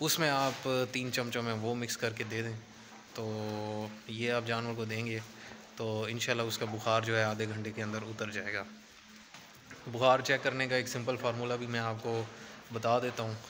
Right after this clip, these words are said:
Simple formula ये है कि अगर उसके मुंह में आप हाथ डालें, अगर आपको गर्म महसूस हो रहा है तो definitely उसको बुखार है। अ, या मतलब एक normal, अ, जानवर के मुंह में हाथ डालें, उधर कुछ और आपको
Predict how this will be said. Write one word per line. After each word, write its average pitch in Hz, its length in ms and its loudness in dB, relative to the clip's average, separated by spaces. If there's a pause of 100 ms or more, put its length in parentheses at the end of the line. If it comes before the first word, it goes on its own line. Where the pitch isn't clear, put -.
(120)
Simple 123 220 -4
formula 123 460 0
ये 123 260 0
है 123 200 2 (460)
कि 120 60 -4
अगर 117 180 0
उसके 123 240 0
मुंह 123 260 0
में 143 80 2
आप 131 180 2
हाथ 120 220 4
डालें, 123 320 2
अगर 117 420 2
आपको 120 280 0
गर्म 123 260 2
महसूस 123 380 0
हो 123 80 2
रहा 123 120 4
है 127 60 -6 (360)
तो 117 60 -2
definitely 113 560 2
उसको 113 280 -2 (240)
बुखार 104 400 0
है। 98 80 -2 (680)
अ, 113 580 4 (200)
या 120 320 6
मतलब 127 280 2
एक 131 160 0
normal, 127 540 4
अ, 117 320 0
जानवर 120 360 2
के 120 140 -2
मुंह 120 200 -2
में 120 80 2
हाथ 113 180 2
डालें, 113 360 -2 (540)
उधर 120 160 0
कुछ 120 200 -2
और 117 200 4
आपको 113 520 2